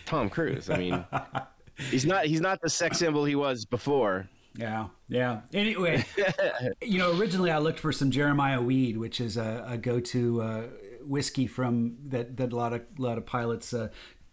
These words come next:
Speaker 2: fighter pilots drink. In fact, they even a call, have kind of a call out to that, uh, because he gets ejected at Mach ten and, uh,
Speaker 1: Mm.
Speaker 2: lands, lands in the middle of the desert and walks into a, to a, a diner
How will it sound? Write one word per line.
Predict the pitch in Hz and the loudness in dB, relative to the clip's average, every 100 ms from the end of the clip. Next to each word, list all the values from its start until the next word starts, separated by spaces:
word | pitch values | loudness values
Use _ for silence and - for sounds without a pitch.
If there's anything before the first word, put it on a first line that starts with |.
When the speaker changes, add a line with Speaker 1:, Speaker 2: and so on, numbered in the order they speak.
| - | -2
Speaker 2:
fighter | 160 156 | 0 2
pilots | 143 131 - | 0 0 -2
drink. | 131 131 | -2 0
In | |
fact, | 131 147 | -2 0
they | 147 | 0
even | 135 123 | 0 0
a | |
call, | 123 131 135 | 0 2 2
have | 131 131 113 | 2 -2 -2
kind | - 123 | -2 -4
of | |
a | - | -4
call | - - 147 | -2 2 4
out | 131 127 123 - - _ - | 4 2 -2 -12 -20 _ -4
to | 147 | -2
that, | 127 127 123 - 135 | 2 2 0 -4 -4
uh, | 127 123 120 - _ | -2 -2 -4 -10 _
because | 135 131 131 127 117 - - - - | -6 -4 0 0 0 -4 -8 -18 -10
he | - | -4
gets | 127 127 | -2 -2
ejected | 113 127 120 135 120 | 0 -2 -2 -2 -4
at | 127 | -2
Mach | 127 120 - | -2 -2 -2
ten | 143 131 127 120 117 - - - - | 0 2 2 0 -4 -12 -20 -20 -8
and, | 127 120 113 | -2 0 0
uh, | 127 143 123 131 - - | 0 0 -2 -4 -8 -2
Speaker 1:
Mm. | 151 | 0
Speaker 2:
lands, | 147 143 139 - | 2 2 0 -2
lands | 160 151 143 135 | 0 2 2 2
in | |
the | 139 127 143 | 0 0 0
middle | 147 143 | 0 2
of | 135 | 2
the | |
desert | 120 143 131 | 2 2 0
and | 120 | 0
walks | 127 131 - | 0 0 0
into | 127 120 131 120 | -2 0 0 0
a, | 120 113 101 - - - | 0 -4 -8 -16 -18 -4
to | 135 120 | 0 0
a, | 113 123 - | -2 -6 -8
a | 127 | -6
diner | 113 131 131 127 117 | -2 2 2 2 0